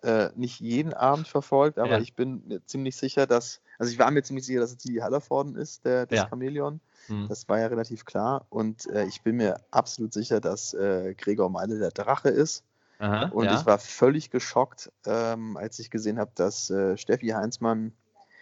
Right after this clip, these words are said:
Speaker 1: der, ähm, Hund, ein Hund, oder ein Dal-,
Speaker 2: Ja.
Speaker 1: Dalmatiner, glaub ich, ne?
Speaker 2: Ja, war ein Dalmatiner,
Speaker 1: Ja,
Speaker 2: genau.
Speaker 1: Dalmatiner
Speaker 2: Mhm.
Speaker 1: war. Ähm, ja, ähm, aber sonst, äh,
Speaker 2: Ich,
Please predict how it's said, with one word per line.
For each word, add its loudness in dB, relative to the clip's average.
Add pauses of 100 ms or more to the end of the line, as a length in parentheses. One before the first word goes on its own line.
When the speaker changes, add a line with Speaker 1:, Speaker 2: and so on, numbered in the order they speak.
(380)
Speaker 1:
der, 2 (260)
ähm, -8 (240)
Hund, -4 (400)
ein -8
Hund, 0
oder -2
ein -10
Dal-, -2
Speaker 2:
Ja. 0
Speaker 1:
Dalmatiner, 4
glaub 4
ich, -8
ne? -2 (720)
Speaker 2:
Ja, 2
war 0
ein -4
Dalmatiner, -2
Speaker 1:
Ja, 8
Speaker 2:
genau. 2
Speaker 1:
Dalmatiner 4
Speaker 2:
Mhm. 2
Speaker 1:
war. 2 (400)
Ähm, -2 (920)
ja, 2 (160)
ähm, -2
aber -4
sonst, -4 (600)
äh, 4 (100)
Speaker 2:
Ich, -6